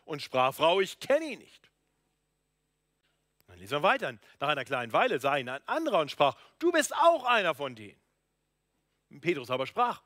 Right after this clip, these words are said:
„Me-, Mensch, ich bin's nicht.“ Und nach einer weiteren Zeit, nach etwa einer Stunde, bekräftigt wieder ein anderer und spricht, „Wahrhaftig, dieser war auch mit ihm,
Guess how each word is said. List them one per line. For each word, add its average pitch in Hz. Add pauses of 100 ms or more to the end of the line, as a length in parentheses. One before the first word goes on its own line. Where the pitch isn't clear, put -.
(960)
„Me-, -
Mensch, 294
ich -
bin's 359
nicht.“ - (2000)
Und 90
nach 85
einer 82 (420)
weiteren 156
Zeit, 254
nach -
etwa -
einer 117
Stunde, 226 (200)
bekräftigt 196
wieder 190
ein 214
anderer 247
und 185
spricht, - (560)
„Wahrhaftig, 269
dieser 226
war 269
auch 311
mit 262
ihm, 180